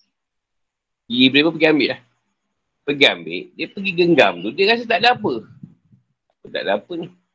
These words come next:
Dia lepaskan. Dia lepaskan genggaman dia yang pertama. Dia sudah terlepas. Satu sudah terlepas. Jadi, dia sampai dekat Adam.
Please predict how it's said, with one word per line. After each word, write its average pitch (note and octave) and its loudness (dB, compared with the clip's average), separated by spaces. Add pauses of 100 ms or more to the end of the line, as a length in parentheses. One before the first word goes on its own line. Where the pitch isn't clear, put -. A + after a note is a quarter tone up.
(420)
Dia F3 -2
lepaskan. C#3 -2 (1400)
Dia B2+ 0 (100)
lepaskan - 0 (140)
genggaman C3+ 2
dia A2+ 0
yang G#2+ -6
pertama. A#2 -4 (840)
Dia B2 -10
sudah B2+ 2
terlepas. - -4 (1200)
Satu B2 -2
sudah A#2+ 2
terlepas. - -4 (2250)
Jadi, - -4 (560)
dia A#2 -6
sampai C#3+ 2
dekat D#3+ 2
Adam. G3+ -2